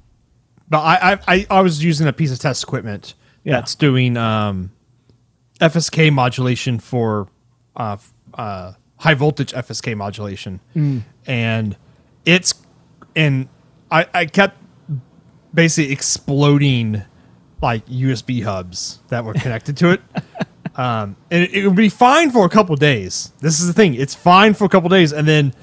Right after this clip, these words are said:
Speaker 1: one of the devices under test is actually a bad D, you know, ba-, ba-,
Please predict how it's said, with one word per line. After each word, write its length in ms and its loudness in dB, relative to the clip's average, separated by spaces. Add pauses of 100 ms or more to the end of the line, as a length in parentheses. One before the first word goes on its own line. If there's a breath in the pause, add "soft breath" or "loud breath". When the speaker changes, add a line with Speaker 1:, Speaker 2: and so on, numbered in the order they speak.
(400 soft breath)
Speaker 1:
one 400 4
of 120 0
the 80 -2
devices 520 2
under 200 2
test 340 4
is 100 -6
actually 360 -2
a 40 -2
bad 440 0
D, 320 -4
you 160 -4
know, 80 -10 (100)
ba-, 200 -2
ba-, 360 -2